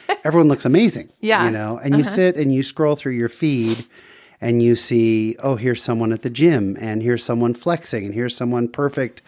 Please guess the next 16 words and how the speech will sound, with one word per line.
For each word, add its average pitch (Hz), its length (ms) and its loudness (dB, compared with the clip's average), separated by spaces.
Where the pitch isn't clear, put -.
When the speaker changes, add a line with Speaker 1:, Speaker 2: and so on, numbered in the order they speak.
Speaker 2:
uh, 127 200 -2
on 135 220 2
the - 60 4
beach 180 440 2
and 113 260 0
whatever. 117 720 0
And 131 220 0
you, 120 100 4
Speaker 1:
Mm-hmm. 120 220 -2
Speaker 2:
you 127 80 -2
start 127 360 -2
thinking, 117 480 0
"Wow, 135 240 0
I'm 120 200 2
really 120 240 0
lousy." 110 460 -6